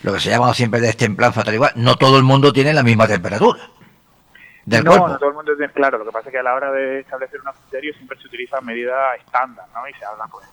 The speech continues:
Speaker 2: se habla siempre de fiebre a partir de treinta y ocho y medio, entre, entre los treinta y seis y medio, treinta y ocho y medio, pues se habla de febrícula. Pero por, por, hay otra razón más para hacerle menos caso al termómetro y más caso al estado general del niño.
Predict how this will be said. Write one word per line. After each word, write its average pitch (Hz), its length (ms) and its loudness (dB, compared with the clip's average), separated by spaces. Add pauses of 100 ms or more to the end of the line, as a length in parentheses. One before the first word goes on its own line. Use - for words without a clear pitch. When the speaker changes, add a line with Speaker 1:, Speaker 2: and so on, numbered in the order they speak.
Speaker 2:
se - 60 -20
habla - 220 -20
siempre 110 240 -10
de 110 60 -12
fiebre 113 260 -6
a 113 40 -8
partir 113 200 -8
de 110 40 -10
treinta 107 220 -10
y - 20 -8
ocho - 140 -14
y 113 40 -10
medio, 175 500 -2
entre, 113 460 -14
entre 110 220 -16 (120)
los 107 120 -14
treinta - 240 -16
y - 80 -20
seis 120 220 -8
y 113 40 -16
medio, 120 260 -10
treinta 123 200 -16
y 131 140 -10
ocho 120 580 -12
y - 20 -16
medio, 120 140 -8
pues - 120 -18
se 120 60 -6
habla 120 120 -4
de 117 80 -6
febrícula. 156 520 -6 (680)
Pero 131 420 0
por, 139 200 -6
por, 135 240 -8
hay 139 100 -10
otra 151 220 -6
razón 139 340 -14
más 147 240 -8
para 143 300 -8
hacerle 135 540 -12
menos 147 380 -12
caso 143 260 -10
al 135 80 -12
termómetro 156 720 -8
y - 120 -20
más 131 180 -6
caso 139 420 -6
al 127 120 -10
estado 127 340 -10
general 127 380 -14
del 117 160 -16
niño. 123 280 -14